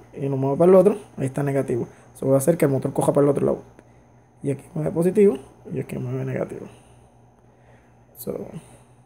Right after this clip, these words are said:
y cuando está en el medio, que el, el programa detecta que está en el medio, él se queda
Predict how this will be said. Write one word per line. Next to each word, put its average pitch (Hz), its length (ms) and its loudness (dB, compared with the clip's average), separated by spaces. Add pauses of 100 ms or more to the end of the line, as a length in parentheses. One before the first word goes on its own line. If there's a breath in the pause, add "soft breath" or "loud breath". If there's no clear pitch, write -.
(180)
y 151 120 -4
cuando 139 240 0
está 135 180 0
en 156 60 2
el 170 180 2
medio, 151 880 6
que 135 120 6
el, 131 320 2 (600 loud breath)
el 143 180 -2
programa 135 400 4
detecta 156 420 4
que 151 60 0
está 156 180 4
en 160 40 6
el 170 80 6
medio, 175 580 6
él 135 160 2
se 147 180 0
queda 170 460 4